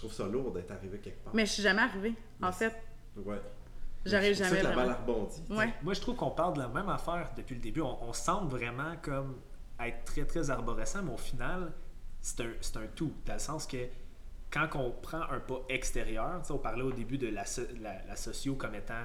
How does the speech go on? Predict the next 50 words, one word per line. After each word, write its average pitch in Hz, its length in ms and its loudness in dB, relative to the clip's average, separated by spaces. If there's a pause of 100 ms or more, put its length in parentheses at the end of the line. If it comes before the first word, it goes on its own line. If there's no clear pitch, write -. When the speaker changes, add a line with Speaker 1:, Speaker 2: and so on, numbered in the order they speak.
(300)
Speaker 3:
quelque 120 260 -2
chose 131 300 -2
qui 117 240 -4
est, - 80 -6 (320)
euh, 98 160 -2 (160)
un 113 80 -4
point 120 260 -4 (380)
un 113 100 -2
point 123 200 -2
de 117 80 -2
l'extérieur, 110 720 -2
qu'on, 104 180 -8
tu 104 120 -4
sais, - 80 -4
on, 110 320 -4
on - 20 -4
regarde 110 360 0
un 113 80 -2
peu 127 100 -4
la 117 120 -2
société 113 400 -4
de 110 80 -4
l'extérieur, 104 540 -2
Speaker 2:
Mm. 208 40 -2
Speaker 3:
qui 202 100 -2
est - 20 0
un - 60 -2
peu 143 160 0
dans 117 120 0
notre 113 220 -4
nature 117 400 -6
comme 110 160 -6
personne 110 420 -6
sensible, 110 680 -4
comme 104 200 -12
personne 110 400 -6
qui, 104 220 0 (300)
qui 117 100 -4
essaie 117 240 -2
de 107 100 -4
comprendre, 123 520 -6
qui - 100 -6
se - 80 -8
pose 117 220 -4
des 120 100 -4
questionnements. 110 600 -4 (360)
Puis 110 180 -6 (200)
c'est 120 300 0 (260)
juste 123 380 0
quand 123 100 -4